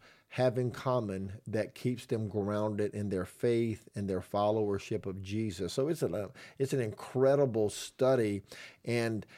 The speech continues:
uh, one of the, uh, probably the number one thing that this generation has in common, the eighteen to twenty-nine year olds have in common, uh,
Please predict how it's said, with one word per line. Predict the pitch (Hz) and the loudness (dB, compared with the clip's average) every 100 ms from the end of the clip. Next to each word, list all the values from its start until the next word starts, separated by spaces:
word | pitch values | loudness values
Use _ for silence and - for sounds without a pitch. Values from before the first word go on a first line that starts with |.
| - 113 | -8 0
uh, | 110 | 2
one | 113 117 147 151 | 4 4 4 6
of | |
the, | 123 113 101 - _ _ _ _ - | 6 4 2 -4 _ _ _ _ -2
uh, | 92 - | -2 0
probably | - 156 143 | 4 6 6
the | 117 | 4
number | 117 135 143 | 4 6 6
one | 127 110 107 | 4 4 0
thing | 101 110 101 95 - _ _ - | 0 -2 0 -4 -10 _ _ -10
that | 104 101 95 - - _ _ _ _ _ - | -2 0 0 -2 -14 _ _ _ _ _ -12
this | 110 127 123 | 2 2 4
generation | 113 117 110 110 110 | 0 0 2 2 0
has | 110 107 120 | 2 2 0
in | 120 | -2
common, | 110 87 98 95 | -2 -2 -2 -2
the | 98 | 0
eighteen | 104 - 113 107 | 0 -2 -4 -4
to | 101 | -6
twenty-nine | - 110 107 101 95 92 | -6 -4 -4 -4 -4 -4
year | 87 | -4
olds | 92 92 - - | -4 -6 -6 -6
have | 90 107 | -6 -4
in | 107 | -6
common, | 101 85 90 95 - - _ - | -6 -6 -6 -10 -18 -20 _ -10
uh, | 95 95 | -6 -4